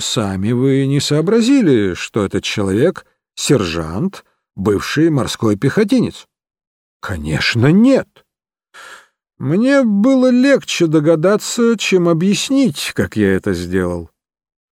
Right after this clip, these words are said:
Если бы вас попросили доказать, что дважды два — четыре, вас это тоже затруднило бы, хотя вы ничуть не сомневались бы в самом факте.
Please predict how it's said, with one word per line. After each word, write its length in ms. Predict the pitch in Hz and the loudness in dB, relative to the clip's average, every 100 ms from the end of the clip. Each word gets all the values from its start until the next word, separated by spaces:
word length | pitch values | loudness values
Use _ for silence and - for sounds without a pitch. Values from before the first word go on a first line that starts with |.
| _ | _
Если 280 | 123 165 175 | 2 2 4
бы 120 | 175 | 4
вас 280 | 180 180 - | 4 4 2
попросили 600 | 180 170 170 - 180 170 | -2 0 0 2 2 2
доказать, 500 | 156 147 160 160 160 | 2 2 2 4 2
что 240 | - 143 127 | 0 0 2
дважды 440 | 135 156 117 139 | 2 2 2 2
два — 220 | 127 139 | 2 0
четыре, 640 | - 117 - 120 131 160 - _ _ 113 | 0 -4 0 2 2 0 -6 _ _ 0
вас 240 | 110 - | 0 0
это 220 | 117 147 | 0 2
тоже 400 | 151 226 123 98 | 4 2 4 2
затруднило 640 | 87 95 107 95 104 147 180 | 0 -2 -2 -2 0 0 2
бы, 180 | 196 202 | 0 0
хотя 640 | 117 123 131 143 131 117 | 0 2 2 2 2 0
вы 280 | 98 101 90 | -2 -4 -2
ничуть 340 | 104 - 220 | -4 -2 -2
не 80 | 196 | -2
сомневались 640 | - 240 262 269 170 113 92 | 0 0 2 2 2 0 0
бы 220 | 95 80 | -2 -4
в 60 | |
самом 320 | - 110 90 78 | -4 -2 -2 -4
факте. 520 | - - - - | -8 -12 -16 -20